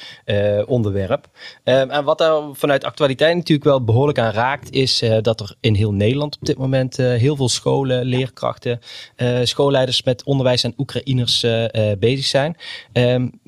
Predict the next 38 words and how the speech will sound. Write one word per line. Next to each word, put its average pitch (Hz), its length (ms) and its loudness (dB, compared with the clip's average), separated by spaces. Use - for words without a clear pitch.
jij 147 280 4
ook, 123 160 2
hè? 147 160 2
Vanaf 123 340 0
het - 140 -8
moment, 117 380 2
eh, 110 140 2
van 104 260 -4
februari, 110 580 0
maart 110 320 -2
van, 104 280 -4
van 110 140 -2
instroom. 107 640 0
Eh, 98 320 -2
ehm, 107 160 -4
hoe, 170 320 4
eh, 160 80 2
zag 156 220 -2
jouw 147 320 2
wereld 156 260 2
er 143 140 -6
op - 140 -8
dat 135 100 0
moment 135 320 -2
in 135 100 2
één 160 140 0
keer 151 240 -4
totaal 127 340 -4
anders 120 240 -4
uit? 117 300 -2
Wat, - 260 -10
wat - 140 -2
komt 135 180 -2
er 127 80 -8
dan 123 80 -2
op 117 120 -8
je - 80 -8
af? - 320 -4